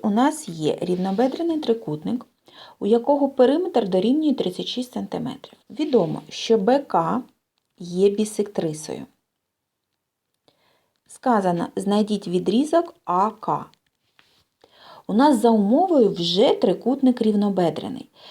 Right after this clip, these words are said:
тому ми одразу стверджуємо, що сторона А Б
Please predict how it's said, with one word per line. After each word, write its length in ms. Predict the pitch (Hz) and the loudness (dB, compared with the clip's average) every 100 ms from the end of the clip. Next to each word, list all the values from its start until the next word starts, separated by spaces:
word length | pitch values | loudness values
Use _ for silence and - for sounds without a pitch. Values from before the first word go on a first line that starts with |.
| - | -8
тому 220 | 196 208 | 0 4
ми 140 | 226 240 | 6 4
одразу 520 | 202 196 214 302 311 | 2 2 2 2 0
стверджуємо, 640 | 302 - 190 160 - 147 - | -4 0 0 0 -4 -8 -8
що 180 | - 190 | -6 -4
сторона 560 | 185 202 196 196 185 - | 0 2 2 2 0 0
А 180 | - 160 | -4 -6
Б 440 | 147 160 185 302 | -2 2 2 2